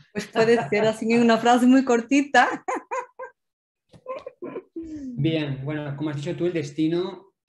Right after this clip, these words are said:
Speaker 2: me ha llevado a Japón. Ya llevo casi veinticinco, más de veinticinco años aquí en Japón y nunca lo había pensado. Llegué aquí en un momento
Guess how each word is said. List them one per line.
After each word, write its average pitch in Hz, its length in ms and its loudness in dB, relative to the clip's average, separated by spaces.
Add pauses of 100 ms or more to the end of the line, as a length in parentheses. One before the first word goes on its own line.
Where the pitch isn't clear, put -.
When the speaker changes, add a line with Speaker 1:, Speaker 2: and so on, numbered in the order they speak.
Speaker 2:
me 151 140 -8
ha 156 40 -8
llevado 151 300 -4
a 143 40 -6
Japón. 156 760 -8 (680)
Ya 131 160 -12
llevo 143 260 -2
casi 139 320 -8
veinticinco, 143 560 -4
más 135 560 -4
de 180 80 -6
veinticinco 143 520 -6
años 147 420 -6
aquí 131 180 -14
en 127 80 -8
Japón 170 680 -10 (400)
y 151 100 -2
nunca 147 500 2
lo 160 140 0
había 156 340 0
pensado. 139 720 -6
Llegué 131 260 -8
aquí 170 580 -6
en 143 120 -2
un 143 60 0
momento 165 680 -4